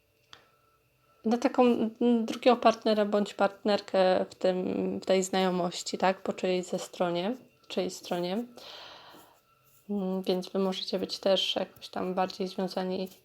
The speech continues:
z rakiem lub jeszcze z zodiakalnymi bliźniętami, ale o tym za chwilę może. E, no dużo jest tu osób, już na początku to powiedziałam, tłumy wręcz.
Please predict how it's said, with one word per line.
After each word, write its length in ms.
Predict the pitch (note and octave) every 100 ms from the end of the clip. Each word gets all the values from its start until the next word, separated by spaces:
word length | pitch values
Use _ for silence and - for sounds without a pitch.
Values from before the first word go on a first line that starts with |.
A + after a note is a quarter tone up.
| -
z 120 | F#3+ G3
rakiem 360 | A#3+ B3 C4
lub 140 | B3+ C4
jeszcze 280 | B3 A#3
z 40 | G#3+
zodiakalnymi 640 | G#3 G#3 - G3+ G3 G3
bliźniętami, 840 | F#3+ G#3 F#3+ F#3+ F#3 - G3 F#3+ F#3+
ale 160 | F#3
o 60 | F#3
tym 240 | - F#3+
za 120 | F#3 F3+
chwilę 300 | - G3 F#3
może. 400 | F3+ - C#4 D4+ _ - - - - - - _ _ _ - -
E, 280 | G3+ G3+ G#3+
no 140 | C4+
dużo 260 | D#4 G4 E4+
jest 160 | E4 -
tu 100 | A3
osób, 280 | G#3 G#3
już 140 | A#3+ A#3+
na 100 | B3
początku 440 | A#3+ A3+ G3+ -
to 100 | G#3+
powiedziałam, 640 | - G3 G3 G3+ F#3+ G3+
tłumy 420 | A#3+ C#4+ A3 F#3+ G3
wręcz. 440 | F#3+ G#3+ D4